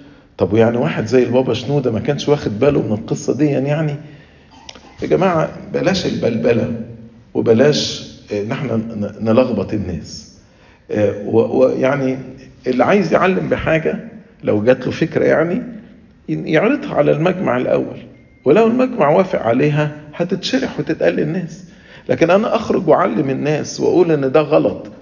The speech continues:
والمص-، المرد السليم هو كذا، وأعمل بلبلة في الناس وبلبلة على السوشيال ميديا و-،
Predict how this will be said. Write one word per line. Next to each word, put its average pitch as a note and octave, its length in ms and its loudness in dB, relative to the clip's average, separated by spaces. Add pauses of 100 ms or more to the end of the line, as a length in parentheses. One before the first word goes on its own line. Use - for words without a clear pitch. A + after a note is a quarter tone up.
(120)
والمص-، A2+ 640 0
المرد A#2+ 560 2
السليم B2 460 0
هو A#2 280 0
كذا، C3 400 2 (300)
وأعمل E3+ 340 2
بلبلة C3 440 4
في - 140 -6
الناس C#3 400 -4
وبلبلة C#3 460 2
على B2 220 0
السوشيال B2+ 520 -4
ميديا B2+ 280 0
و-، A#2 140 0